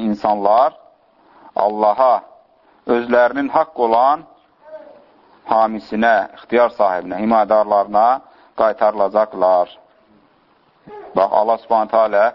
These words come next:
bütün insanların himayədarıdır. Hökm yalnız ona məxsusdur və o ən tez haqq hesab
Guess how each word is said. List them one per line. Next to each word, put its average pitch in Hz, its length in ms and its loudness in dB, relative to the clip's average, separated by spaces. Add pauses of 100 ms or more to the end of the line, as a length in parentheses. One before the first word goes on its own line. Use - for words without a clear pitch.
(240)
bütün 135 240 -4
insanların 110 560 0
himayədarıdır. 95 840 -2 (1000)
Hökm 139 320 0
yalnız 135 420 0
ona 120 220 -2
məxsusdur 120 640 -4
və 110 140 4 (120)
o 120 200 -4
ən 123 320 0 (300)
tez 113 220 -2
haqq 117 260 -2
hesab 104 260 0